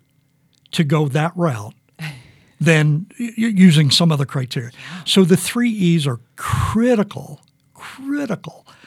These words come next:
Speaker 1: um, in how I look at the world. And this is what I tell my kids. This is what I tell my nieces and nephews. When I talk at the school occasionally,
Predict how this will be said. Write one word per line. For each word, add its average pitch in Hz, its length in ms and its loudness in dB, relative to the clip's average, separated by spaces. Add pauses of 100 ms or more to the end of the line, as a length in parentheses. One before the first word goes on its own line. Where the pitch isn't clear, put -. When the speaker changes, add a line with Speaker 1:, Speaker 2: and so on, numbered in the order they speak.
(260)
Speaker 1:
um, 135 600 -2
in 143 160 2
how 135 460 -6 (140)
I 151 540 -4 (420)
look 156 420 -2
at 139 220 -6
the 151 60 -4
world. 127 480 -10 (760)
And 156 240 0
this 170 180 -2
is 190 200 -2
what 147 280 -2 (120)
I 135 100 -4
tell 135 300 -4
my 113 320 -6
kids. 220 680 -6
This 143 140 -8
is 151 160 -12
what 151 140 -8
I 143 80 -8
tell 139 260 -10
my 127 140 -8
nieces 135 320 -8
and 151 80 -2
nephews. 196 560 -4 (340)
When 160 160 -2
I 135 100 0
talk 175 420 -2
at 147 100 -8
the 147 80 -10
school 170 420 -4
occasionally, 170 680 -6